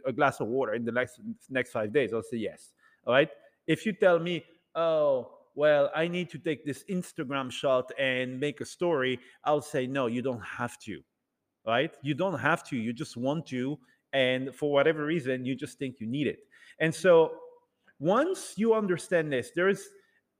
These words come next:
uh, you, you don't realize how much pressure and how much unnecessary baggage you're carrying with you, um, that you can just get rid of, okay? And, um, that is, for example,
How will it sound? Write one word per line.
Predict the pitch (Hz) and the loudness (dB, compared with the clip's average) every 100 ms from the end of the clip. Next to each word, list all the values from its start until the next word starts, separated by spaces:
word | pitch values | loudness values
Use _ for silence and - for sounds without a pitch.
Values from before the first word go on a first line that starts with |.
| _ | _
uh, | 175 147 139 - | 4 4 2 -2
you, | 151 | -2
you | 190 180 | 0 0
don't | 208 339 | 0 2
realize | 214 240 160 139 139 | 4 6 6 2 0
how | - 190 | -2 -2
much | 247 220 - - - _ _ _ | 0 -2 -4 -8 -14 _ _ _
pressure | - 147 165 - 254 | 0 2 2 4 4
and | 247 160 | 4 2
how | 180 | 0
much | 202 196 185 - | 0 0 -2 -2
unnecessary | 160 143 151 151 180 185 180 165 | -2 0 0 -2 -4 0 2 0
baggage | 127 131 147 127 123 110 | 2 2 2 2 -2 -2
you're | 151 | -4
carrying | 151 - 165 185 156 135 | -4 2 4 4 2 -2
with | 123 | -4
you, | 117 127 185 - _ _ _ | -2 -2 -2 -8 _ _ _
um, | 143 143 139 143 - _ _ _ 147 | 0 2 2 -4 -14 _ _ _ 4
that | 180 185 | 6 6
you | 190 | 2
can | 320 262 135 | 0 -2 0
just | 208 - | 2 4
get | 190 156 | 2 4
rid | 170 | 4
of, | 269 - - _ - | 4 2 -8 _ -14
okay? | 117 151 240 - - _ _ _ _ _ - - | 2 4 4 -2 -18 _ _ _ _ _ -20 -2
And, | 180 175 165 160 - _ _ _ - | 2 4 2 -2 -12 _ _ _ 0
um, | 147 143 143 139 135 131 - - _ _ _ - | 2 4 2 -2 -4 -6 -10 -20 _ _ _ -14
that | 123 214 359 - | 4 6 6 2
is, | 185 180 165 160 | 4 4 4 0
for | - 180 | 0 0
example, | 151 196 160 143 143 | 0 -2 2 0 0